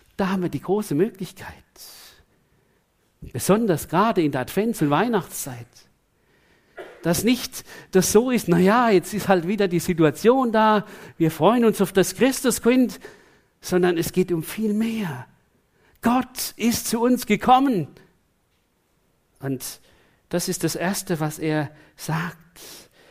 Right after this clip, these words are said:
Gott nimmt sich seines Volkes an.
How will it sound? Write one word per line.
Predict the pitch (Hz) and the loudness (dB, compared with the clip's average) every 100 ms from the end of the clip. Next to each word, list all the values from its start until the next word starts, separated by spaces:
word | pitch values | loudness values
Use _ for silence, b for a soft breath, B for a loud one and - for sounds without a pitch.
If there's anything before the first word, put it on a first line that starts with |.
| b b b | b b b
Gott | - 233 254 - | 0 0 -2 -2
nimmt | 180 196 269 262 - | 2 4 4 2 -2
sich | - 233 220 - | -4 -4 -4 -2
seines | 185 175 220 220 190 | 2 2 2 0 -2
Volkes | - 196 220 196 185 | 0 2 2 0 0
an. | 185 247 214 139 | 2 4 4 0